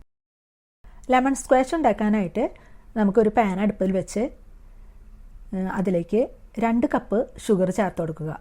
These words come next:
ഒരു കപ്പ് ലെമൺ ജ്യൂസ് അല്ലേ ഉള്ളത്, അപ്പോൾ അതുകൊണ്ട് രണ്ട് കപ്പ് ഷുഗറാണ് ചേർത്ത് കൊടുക്കുന്നത്. പിന്നീട് ഇതിലേക്ക് ഒരു കപ്പ് വെള്ളം ഒഴിച്ചു കൊടുക്കുക. എന്നിട്ട് ഈ പഞ്ചസാര അലിയിച്ചെടുക്കുക. ലോ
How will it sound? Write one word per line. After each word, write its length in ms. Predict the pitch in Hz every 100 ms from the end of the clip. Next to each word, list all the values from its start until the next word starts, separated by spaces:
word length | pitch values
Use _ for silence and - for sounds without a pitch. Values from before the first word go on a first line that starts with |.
| - - 202
ഒരു 80 | 208
കപ്പ് 180 | 233 233 240
ലെമൺ 180 | 226 214
ജ്യൂസ് 180 | 214 208
അല്ലേ 100 | 202 165
ഉള്ളത്, 200 | 151 156 - - - -
അപ്പോൾ 140 | 208
അതുകൊണ്ട് 300 | 190 190 190 349 -
രണ്ട് 200 | 214 214 285
കപ്പ് 180 | - 220
ഷുഗറാണ് 420 | 226 196 185 170 214 - -
ചേർത്ത് 240 | 226 185 175
കൊടുക്കുന്നത്. 380 | 160 160 156 - - - - - - - - - - - -
പിന്നീട് 260 | - 247 269 311
ഇതിലേക്ക് 400 | 226 196 208 277 - - - - - -
ഒരു 120 | 247 302
കപ്പ് 240 | 311 - 208
വെള്ളം 340 | 226 185 175 214 - - - - - 214
ഒഴിച്ചു 220 | 196 185
കൊടുക്കുക. 320 | 165 165 156 147 - - - - - 214
എന്നിട്ട് 240 | 214 214 262
ഈ 20 | 247
പഞ്ചസാര 500 | 208 185 - 175 180 - - - - - - -
അലിയിച്ചെടുക്കുക. 640 | 196 175 - 175 160 156 143 - - - - - - - - - - - - - - - - - - - - - - - - - - - - - - - 233
ലോ 100 | 233